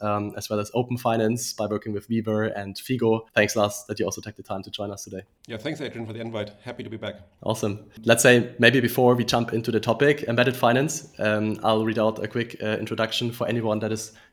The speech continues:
Speaker 1: maybe not running a business in Belgium or Netherlands that hasn't heard of Moneybird before. Um, and then I'll ask Joost, uh, Joost for a short, uh, background story and how Moneybird was founded. But, um, it's, uh, it's a really successful, um,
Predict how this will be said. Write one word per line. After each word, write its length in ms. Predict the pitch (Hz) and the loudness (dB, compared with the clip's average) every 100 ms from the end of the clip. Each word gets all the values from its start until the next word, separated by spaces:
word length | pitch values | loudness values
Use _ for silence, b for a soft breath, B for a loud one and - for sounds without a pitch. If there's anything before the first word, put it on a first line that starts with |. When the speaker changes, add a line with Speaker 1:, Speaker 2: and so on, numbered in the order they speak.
| - | -4
Speaker 1:
maybe 160 | 117 | -2
not 220 | 117 120 117 | 0 0 2
running 300 | 113 120 117 | 0 2 -2
a 40 | |
business 460 | 123 117 117 113 - | -4 -6 -6 -8 -6
in 280 | 110 110 | -4 -2
Belgium 460 | 110 104 110 117 113 - | -2 -4 -2 -4 -4 -4
or 140 | 104 | -2
Netherlands 500 | 110 117 101 113 123 | -2 0 -2 -4 -6
that 180 | 110 - _ | -10 -12 _
hasn't 280 | 107 113 104 | -6 -6 -4
heard 120 | 113 | -4
of 140 | 120 - | -4 -4
Moneybird 500 | 101 104 101 98 - | -4 -4 -4 -8 -10
before. 400 | 104 - 107 135 _ _ _ _ _ _ _ - - | -10 -2 -2 -2 _ _ _ _ _ _ _ -10 0
Um, 240 | 101 98 | 2 2
and 140 | 104 | 0
then 160 | 104 104 | -2 0
I'll 180 | 95 98 | 0 -2
ask 140 | 101 | -2
Joost, 340 | 110 104 - - | -4 -4 -6 -8
uh, 200 | 104 - | -8 -4
Joost 280 | 104 107 - | -6 -6 -8
for 160 | 107 | -8
a 40 | 101 | -4
short, 240 | 107 104 | -4 -4
uh, 220 | 101 104 104 B B B | -4 -6 -6 B B B
background 320 | 117 117 107 | 0 2 0
story 380 | 107 110 107 110 | 0 2 2 2
and 260 | - 101 98 | 0 -4 -4
how 260 | 104 101 104 | -2 -2 0
Moneybird 520 | 107 107 101 101 - | -2 0 -2 -2 -6
was 120 | 101 | -6
founded. 440 | - 110 101 123 - B B B B _ - | 0 2 2 -4 -10 B B B B _ -2
But, 280 | 107 104 - | -2 0 0
um, 380 | 101 101 104 107 | 2 2 0 -2
it's, 240 | 110 - | -4 -2
uh, 560 | 117 107 104 104 104 - - | 2 4 4 2 0 -4 -8
it's 200 | 113 120 | -6 -4
a 100 | 107 | -2
really 140 | 117 | -2
successful, 640 | 117 120 117 - 113 110 - | -2 -4 -6 -4 0 0 -2
um, 520 | 104 104 104 98 92 | -4 -6 -8 -8 -10